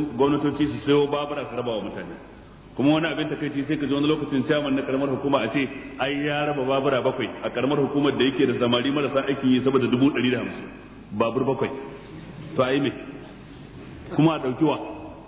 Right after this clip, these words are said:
A ƙauyuka. A ɗauki wa? A kai shi ina? Ya kamata a nan gurin duk su kalli irin waɗannan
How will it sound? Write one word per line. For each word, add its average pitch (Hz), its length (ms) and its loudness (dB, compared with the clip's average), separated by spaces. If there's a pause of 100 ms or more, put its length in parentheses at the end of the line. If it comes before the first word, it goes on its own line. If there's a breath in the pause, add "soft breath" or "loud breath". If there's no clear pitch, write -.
(2250)
A 120 80 4
ƙauyuka. 151 440 4 (260)
A 127 80 -4
ɗauki 135 280 4
wa? 156 200 2
A 123 80 -8
kai 165 140 2
shi 156 160 -4
ina? 127 140 -2 (1120)
Ya 233 80 -6
kamata 185 340 0
a 143 40 0
nan 160 140 6
gurin 143 260 2
duk - 180 2
su 156 160 -2
kalli 123 240 2
irin 123 180 2
waɗannan 104 300 0